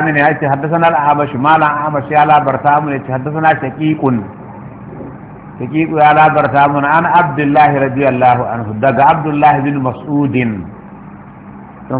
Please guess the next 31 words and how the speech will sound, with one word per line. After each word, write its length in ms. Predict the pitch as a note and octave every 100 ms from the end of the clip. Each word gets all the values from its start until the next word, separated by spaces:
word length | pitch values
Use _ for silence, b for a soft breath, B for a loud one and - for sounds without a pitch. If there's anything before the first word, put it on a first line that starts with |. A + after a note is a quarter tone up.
| D3
saboda 300 | C#3 C3+ B2+
Shaqiqu 480 | B2+ B2+ E3+ E3+ D#3
yana 240 | C#3+ C#3
daga 240 | B2+ A#2 A#2
cikin 160 | - D3+
almajiransa. 920 | C#3 C3 A#2 G#2 A2 G2+ G2+ E2+ - - - - - - - - - - - C#2+ - - - - - - C#3+ C#3+ D3 D3 C#3+ B2 - - - - - -
Kama 220 | A#2+ C3+ D#3 C#3+
a 80 | C3 -
ce 260 | C3+ C3 C3+ -
anin 400 | D#3+ D#3+ C#3 B2
Nafa'i, 560 | C#3 C3+ A2 G#2 A2+ G#2+ - - - - - - - - - -
shi 160 | D#3 D#3
ma 200 | D#3+ D#3+
almajirin 560 | D3 C#3 D3 B2+ C3+ C#3
Abdullahi 680 | B2 G#2+ B2 C3 C3 A#2+
bin, 120 | A#2+ B2
in 100 | C3+
ka 120 | D3+
ji 100 | C#3
an 160 | D3
ce 80 | C3+
anin 480 | C3+ E3+ F3 D#3+ C#3+
Nafa'i, 480 | D3 C#3+ - C3+ C3+ -
an 140 | E3 F3+
Abdullahi, 720 | - C#3 C3 C#3 C3 C3 B2
to 100 | C3
ka 100 | A#2+
yanke 340 | C3+ D#3+ D3+ C#3+
bin 140 | C#3
Mas'ud 440 | C3 A#2 A2+ B2+ G#2+
ne, 160 | G#2